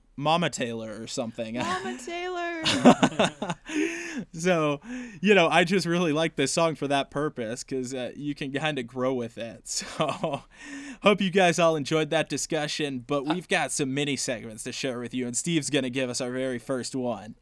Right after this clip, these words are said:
Speaker 3: I wanna jump back one last little tidbit.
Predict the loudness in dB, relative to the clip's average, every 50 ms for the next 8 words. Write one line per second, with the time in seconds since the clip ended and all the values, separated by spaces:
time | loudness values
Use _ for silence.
0 | _ -16 -14 -8 -2 -2 0 2 0 -2 -2 0 0 -2 -2 0 0 0 0 0
1 | -2 -8 -12 -10 -8 -6 -6 -6 -6 -6 -6 -6 -4 -4 -6 -6 -6 -6 -8 -8
2 | -6 -8 -8 -8 -6 -8 -8 -8 -10